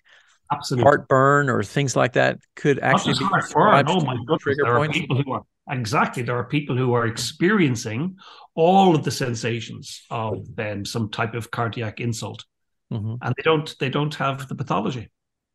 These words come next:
Speaker 1: And
Speaker 2: Wow.
Speaker 1: there's another,
Speaker 2: Interesting.
Speaker 1: there's another great area for people to investigate, fertile ground.
Speaker 2: Mm-hmm.
Speaker 1: You know, go and investigate it and see if it's, if there's anything there, or no, nothing to see here, move on.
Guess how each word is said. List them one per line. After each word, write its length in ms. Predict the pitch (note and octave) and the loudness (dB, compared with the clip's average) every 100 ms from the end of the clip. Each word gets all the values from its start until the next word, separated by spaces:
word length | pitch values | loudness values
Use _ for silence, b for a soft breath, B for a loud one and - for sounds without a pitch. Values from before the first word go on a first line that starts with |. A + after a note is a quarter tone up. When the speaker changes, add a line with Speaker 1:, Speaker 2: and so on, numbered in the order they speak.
| _ _ _ _ _ _ _ | _ _ _ _ _ _ _
Speaker 1:
And 120 | - B2 | 0 4
Speaker 2:
Wow. 140 | A#2+ | 4
Speaker 1:
there's 220 | D3+ D#3 | 4 2
another, 260 | D#3 F3 D#3+ | 0 0 0
Speaker 2:
Interesting. 320 | D#3 A#2+ - D3+ | 0 -2 -6 -4
Speaker 1:
there's 140 | D#3 | 0
another 280 | D#3+ F3 E3 | 2 2 0
great 400 | D3 D#3 D#3 - - | 2 2 2 -2 -2
area 340 | D#3 E3 D3+ | 0 0 -2
for 180 | - B2+ | -2 -6
people 440 | - D3 C#3+ C#3 C3 | -4 -4 -4 -6 -4
to 340 | C#3 C3+ C3+ | -2 0 0
investigate, 680 | B2 C#3 C#3+ - C#3+ C3 - | 0 -2 -4 -6 -6 -6 -2
fertile 500 | F3 F#3+ - D#3+ D#3 | -2 -2 0 0 2
ground. 440 | D#3 F#3+ C#3 A2 B B B - | 0 -2 -4 -10 B B B -6
Speaker 2:
Mm-hmm. 340 | A#2+ B2+ B2+ G3 | -4 -4 -4 0
Speaker 1:
You 140 | C#3+ | 0
know, 60 | A2 | -2
go 140 | D#3+ | -2
and 80 | G3 | 0
investigate 560 | F#3+ G3+ - - D#3 A#2+ | 0 -2 -4 -2 -2 0
it 60 | |
and 120 | A#2 A2+ | -4 -4
see 280 | D3 D3 | 0 0
if 120 | B2 C3+ | -2 -6
it's, 300 | - - D3+ | -10 -10 -10
if 280 | A#2+ - - | -12 -12 -8
there's 140 | A#2+ | -4
anything 320 | C#3+ D3 C#3+ | -2 0 0
there, 320 | B2+ C#3+ C#3+ A#2+ | 0 0 0 -2
or 300 | A#2+ A#2+ A2 | -4 -6 -6
no, 260 | A#2 C3 B2+ | -6 -4 -2
nothing 260 | C#3 C#3+ B2 | -4 -4 -8
to 80 | A#2+ | -6
see 220 | C#3 B2+ | -6 -4
here, 180 | B2 B2 | -4 -4
move 220 | B2+ B2+ | -4 -4
on. 340 | E3 G3 G2+ | -4 -4 -8